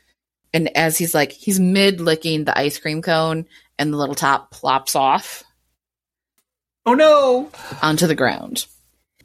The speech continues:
Speaker 2: Boo, do you, hold on a second.
Speaker 1: <sighs>
Speaker 2: I run over to him. "Hey, um, where'd you get your ice cream cone? I'll buy you a new one, buddy."
Speaker 1: He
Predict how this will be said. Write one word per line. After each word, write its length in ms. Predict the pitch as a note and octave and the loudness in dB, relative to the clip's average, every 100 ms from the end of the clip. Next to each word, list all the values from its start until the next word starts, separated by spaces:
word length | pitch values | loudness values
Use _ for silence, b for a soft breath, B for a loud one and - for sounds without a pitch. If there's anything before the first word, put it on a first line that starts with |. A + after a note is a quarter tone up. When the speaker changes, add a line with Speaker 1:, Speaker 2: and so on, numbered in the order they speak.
| _ _ | _ _
Speaker 2:
Boo, 200 | F3+ F#3+ | 2 2
do 120 | F#3+ | 2
you, 220 | F#3+ F#3+ F#3+ - _ - - - | 2 2 0 -10 _ -16 -10 -6
hold 520 | F#3 - - D#3+ C3 | -6 -4 0 2 4
on 160 | A2+ | 0
a 40 | G2+ | 0
second. 360 | A2 F2+ G2+ - _ _ _ _ | -4 -4 -6 -8 _ _ _ _
Speaker 1:
<sighs> 580 | _ _ _ _ _ _ | _ _ _ _ _ _
Speaker 2:
I 140 | B2 C3+ | -2 0
run 200 | A#2+ A2+ | 0 0
over 240 | G#2 A2+ | -2 -4
to 160 | G#2+ A2 | -4 -4
him. 160 | A2+ B B B - | -4 B B B -4
"Hey, 340 | F#3+ C3 - b _ | -2 -2 -6 b _
um, 440 | C#3+ D#3 D#3 D3+ D3+ _ - | -2 0 0 -2 -10 _ -4
where'd 180 | E3+ | -4
you 80 | D3+ | -2
get 160 | D3 B2 | -4 -2
your 80 | A#2 | -2
ice 140 | G#2+ | -2
cream 160 | A#2 A2 | -6 -6
cone? 240 | A2+ A#2 | -6 -4
I'll 140 | D3+ D3+ | -2 -2
buy 160 | B2+ A#2 | 0 -2
you 140 | A2 | -2
a 60 | G#2 | -4
new 140 | G2+ | -6
one, 200 | G2+ G2+ | -6 -6
buddy." 320 | A2 G#2+ G#2+ _ _ _ _ _ | -6 -6 -10 _ _ _ _ _
Speaker 1:
He 720 | - E3+ D#3+ D#3 D#3 D#3 D#3 | -4 -2 2 2 2 2 0